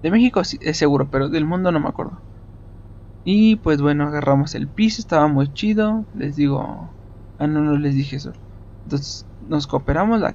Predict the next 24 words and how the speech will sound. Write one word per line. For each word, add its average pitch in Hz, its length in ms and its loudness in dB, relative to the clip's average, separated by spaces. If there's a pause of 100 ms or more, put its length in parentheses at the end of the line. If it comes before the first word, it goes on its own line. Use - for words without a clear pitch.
la, 147 800 -2 (2500)
la 139 760 4
cubeta 147 320 2
de 143 140 -4
caguamas 139 500 2
estaba 135 320 0
algo - 240 -4
cara, 175 220 -2
entonces 165 260 -8
pues 143 140 -6
nos 147 160 -2
cooperamos 143 480 -2
entre 131 200 -8
los 123 140 -8
tres 131 240 -6
vatos. 190 460 -2
Ahí 160 80 -6
estábamos 139 640 -4
chupando, 165 400 0
obviamente 147 260 -2
yo 139 80 -4
me 139 100 0
chupé - 260 -8
las, - 360 -8